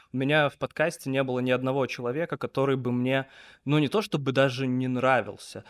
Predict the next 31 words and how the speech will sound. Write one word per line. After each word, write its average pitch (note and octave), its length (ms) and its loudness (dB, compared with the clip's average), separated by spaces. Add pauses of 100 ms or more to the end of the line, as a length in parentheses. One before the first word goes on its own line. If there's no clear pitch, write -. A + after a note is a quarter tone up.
(140)
даже B2+ 300 2
в - 40 -14
котором C#3+ 460 2
я B2+ 100 4
бы B2+ 100 -2
как-то B2 280 -6
вот A#2+ 140 -2
сомневался C3 540 -2
и B2+ 40 0
хотел C#3 320 -4
бы C3 120 -4
как-то - 300 -4
осудить C3 640 -8
его. A#2 240 -4 (240)
Я B2 80 0
вообще E3+ 460 4
за B2+ 160 0
то, G3+ 160 4
чтобы D3+ 340 4
люди D3 240 6
продолжали C3 560 2
делать, D3 460 0
потому C3+ 320 0
что C3 440 0
это B2 200 -2
самое C#3 340 4
сложное, D3+ 380 2
это A2+ 140 -8
продолжать A2+ 580 -4
что-то - 260 -14
делать. C3 380 -2